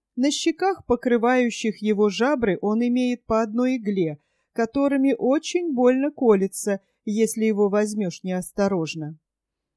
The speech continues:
Большой рот и широкое горло показывают способность глотать большие куски,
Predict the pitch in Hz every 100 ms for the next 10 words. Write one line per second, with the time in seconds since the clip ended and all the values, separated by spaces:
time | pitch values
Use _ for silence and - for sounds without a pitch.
0 | _ 214 240 - 277 254 208 196 233 -
1 | - 202 202 - 233 220 208 208 185 160
2 | 202 277 285 277 - _ _ - 247 302
3 | 320 285 285 285 - - 269 - 302 285
4 | 269 240 190 240 254 254 254 202 196 302
5 | - 233 196 175 185 - - 269 302